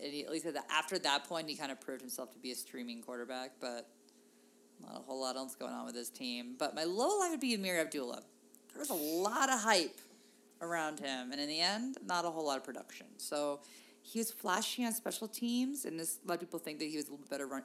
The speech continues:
as a running back than he actually was. But, you know, his actual running left fairly little to be desired. So I'm bummed that we are back in the committee situation,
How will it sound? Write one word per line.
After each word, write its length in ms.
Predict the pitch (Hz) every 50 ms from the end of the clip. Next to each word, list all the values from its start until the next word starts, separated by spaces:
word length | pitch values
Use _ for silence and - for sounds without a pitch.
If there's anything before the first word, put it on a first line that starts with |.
| -
as 120 | - 147 143
a 40 | 131
running 220 | 135 135 139 135
back 160 | 135 135 135 -
than 80 | 131 131
he 100 | 127 127
actually 260 | 123 - - 131 127
was. 380 | 123 123 123 131 151 165 190
But, 260 | 202 190 - 175 - -
you 80 | -
know, 140 | 165 160 160 -
his 160 | 190 165 - - -
actual 640 | 160 170 170 170 208 - 202 180 170 165 160 151
running 460 | 143 139 151 151 160 170 190 196 220 226 - - - - - - - - - - -
left 340 | - 151 160 160 160 - - - - - -
fairly 300 | - - 165 - 269 311
little 220 | 285 226 185 170
to 40 | 156
be 60 | 151
desired. 480 | 143 - 123 139 131 123 - - - -
So 340 | - - 160 147 147 139 - -
I'm 260 | - 170 170 170 160
bummed 320 | - - 175 185 196 196
that 160 | 202 190 175
we 100 | 165 165 160
are 60 | 147
back 280 | 143 - 139 135 135 -
in 80 | 139 135
the 100 | 131 123
committee 400 | - - 135 131 127 117 127 -
situation, 720 | - - - - - - 78 80 - - - - 131